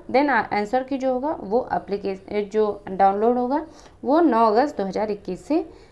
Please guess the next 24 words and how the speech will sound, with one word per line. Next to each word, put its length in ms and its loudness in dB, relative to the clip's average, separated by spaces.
एप्लीकेशन 560 -2
डाउनलोड, 380 2
अ, 260 -6
होने 200 0
लगेगा। 320 -6
ठीक 200 -2
है 60 4
फ्रेंड्स, 280 -2
आगे 180 2
देख 140 4
लेते 240 2
हैं, 360 -2
दिया 260 4
गया 240 4
है, 380 4
अ, 360 4
जो 580 4
एप्लीकेशन 680 2
फॉर्म 360 4
और 220 4
एप्लीकेशन 680 0
फ़ी 180 -2
वगैरह 360 4
है, 220 -4